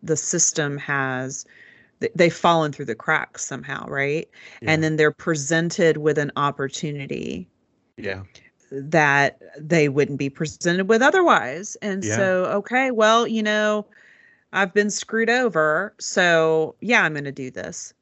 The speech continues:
Speaker 2: Yeah.
Speaker 1: And, and maybe otherwise they wouldn't, but what, what choice do they have? And so,
Speaker 2: Mm-hmm.
Speaker 1: and that's not always the case. I mean, sometimes people are just vile and <laughs> sociopaths and, and they're
Speaker 2: Mm-hmm.
Speaker 1: doing it for the, for the thrill
Speaker 2: Yeah.
Speaker 1: of, of doing it. But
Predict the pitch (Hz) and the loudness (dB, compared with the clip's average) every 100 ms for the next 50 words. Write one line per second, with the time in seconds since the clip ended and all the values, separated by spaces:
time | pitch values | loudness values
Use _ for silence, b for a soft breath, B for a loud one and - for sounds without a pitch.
0 | _ _ _ 202 202 196 190 185 180 180 | _ _ _ 0 0 0 -4 -4 -4 -2
1 | 190 185 196 208 214 208 214 220 240 196 | -2 -2 0 2 0 0 0 0 -2 -2
2 | 190 190 220 - 196 196 - 302 302 - | -2 2 0 0 -6 -6 -6 -8 -8 -10
3 | 143 69 55 - - - - 180 180 - | -12 -12 -14 -16 -18 -20 -14 -8 -6 0
4 | 190 170 170 117 - 554 554 - 214 180 | 2 2 0 -6 -2 2 2 2 4 6
5 | 151 143 147 160 220 285 285 247 320 311 | 6 4 0 0 2 0 0 -4 -4 -4
6 | 254 269 254 262 254 254 165 151 175 233 | -2 -2 0 0 0 -4 0 4 4 4
7 | 220 202 190 190 196 - - - - 170 | 4 4 2 -2 -8 -10 -6 -4 0 2
8 | 220 233 247 220 208 190 196 220 - 214 | 4 4 2 0 2 2 0 -4 -6 -8
9 | 196 185 185 185 180 180 185 190 - - | -8 -10 -6 -4 -4 -2 -4 -4 -8 -10
10 | 175 165 165 b b - 202 202 - 170 | -8 -8 -8 b b -8 -6 -6 -8 -2
11 | 175 147 127 220 - _ b b b b | 0 0 0 -6 -10 _ b b b b
12 | 175 180 170 165 160 - 170 156 160 349 | 0 4 4 4 0 -2 -6 -4 -4 -2
13 | 285 147 - 175 202 - | -2 -6 -10 -2 -2 -2